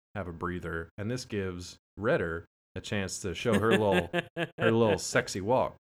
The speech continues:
Speaker 1: sexy animation walk.
Speaker 2: <laughs>
Speaker 1: Head on back and ride with Close McCall. You like that
Speaker 2: Oh,
Speaker 1: little
Speaker 2: because
Speaker 1: sexy walk?
Speaker 2: y-, you know what his, uh, you know what his pickup line was
Speaker 1: Oh,
Speaker 2: that
Speaker 1: God.
Speaker 2: he gets her to entice her back?
Speaker 1: I didn't write it down.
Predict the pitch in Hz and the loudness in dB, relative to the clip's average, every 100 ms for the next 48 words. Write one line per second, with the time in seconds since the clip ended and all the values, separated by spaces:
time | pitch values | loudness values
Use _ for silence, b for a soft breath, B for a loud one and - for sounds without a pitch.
0 | - 113 - 104 101 90 104 139 98 87 | -8 -8 -6 -6 -4 -4 -4 -4 -6 -6
1 | 85 82 - - _ _ 62 - 175 - | -4 -6 -10 -20 _ _ -10 -6 -6 -6
2 | _ - 123 107 104 110 104 101 101 104 | _ 0 4 4 4 4 4 2 4 4
3 | 101 87 85 113 98 - 87 120 113 82 | 4 0 -4 -2 -2 -4 -6 0 0 -2
4 | 78 _ - 131 139 139 151 156 156 139 | -8 _ -4 0 2 6 6 6 4 0
5 | 131 185 180 214 - _ _ _ - 170 | -2 -2 2 2 2 _ _ _ -6 -2
6 | 170 170 165 139 139 123 135 143 131 - | 2 2 0 0 0 0 -4 -2 -2 0
7 | - 165 165 175 170 175 175 175 170 143 | -2 0 -2 0 -2 -2 -4 -6 -4 -6
8 | 92 87 127 - 127 - 117 107 - 127 | -4 -4 -4 -4 -6 -6 -8 -8 -6 -4
9 | - 131 123 131 170 95 82 87 85 90 | -4 -4 -2 -2 -4 -6 -8 -8 -8 -8
10 | 87 87 | -8 -10